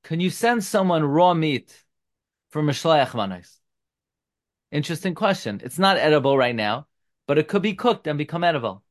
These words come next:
The Magen Avram in Sivkot and Yud Aleph brings from the Marshal that it has to be cooked.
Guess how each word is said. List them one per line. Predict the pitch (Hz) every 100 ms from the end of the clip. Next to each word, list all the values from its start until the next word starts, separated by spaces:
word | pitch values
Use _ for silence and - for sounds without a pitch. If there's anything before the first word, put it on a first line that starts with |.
| _ _ _ _ _ _
The | 139
Magen | 160 180
Avram | 175 147 190 180
in |
Sivkot | 151 151 - 180 170
and | 156
Yud | 143
Aleph | 123 113 117 123 -
brings | 139 135 156
from | 156
the | 139
Marshal | 131 123 - 113 110 131 _ _ _
that | 135 139
it |
has | 156 170 165
to | 160
be | 160
cooked. | - 180 - -